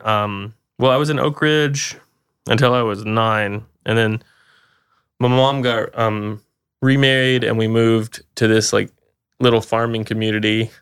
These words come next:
about a, an hour west. Um,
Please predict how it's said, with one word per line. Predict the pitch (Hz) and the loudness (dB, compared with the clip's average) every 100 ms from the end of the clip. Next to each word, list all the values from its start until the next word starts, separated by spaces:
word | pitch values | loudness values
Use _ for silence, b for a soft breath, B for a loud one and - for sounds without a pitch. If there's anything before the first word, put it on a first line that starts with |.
| _ - | _ -2
about | 107 110 | 2 2
a, | 104 110 - _ 110 | 2 -2 -4 _ -2
an | 101 | 0
hour | 104 110 104 | 0 2 2
west. | 104 107 107 107 - - - _ _ | 2 2 2 -2 -10 -16 -18 _ _
Um, | 107 101 98 98 98 | 0 0 -4 -12 -16